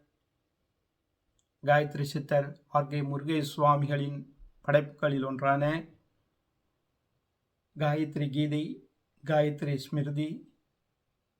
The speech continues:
காயத்ரி உபனிஷத் என்ற நூலிலிருந்து பாடங்களை பதிவேற்றி வருகின்றேன். அந்த வகையில் இன்று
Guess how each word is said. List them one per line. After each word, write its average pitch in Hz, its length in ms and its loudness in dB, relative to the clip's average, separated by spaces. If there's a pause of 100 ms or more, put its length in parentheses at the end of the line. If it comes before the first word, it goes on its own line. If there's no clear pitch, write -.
(1080)
காயத்ரி 147 420 0
உபனிஷத் 151 720 -2
என்ற 135 600 -4 (1500)
நூலிலிருந்து 143 1000 -2 (1120)
பாடங்களை 139 760 0
பதிவேற்றி 135 460 -4
வருகின்றேன். 127 680 -8 (1500)
அந்த 143 240 -2
வகையில் 160 440 -2
இன்று 147 680 -2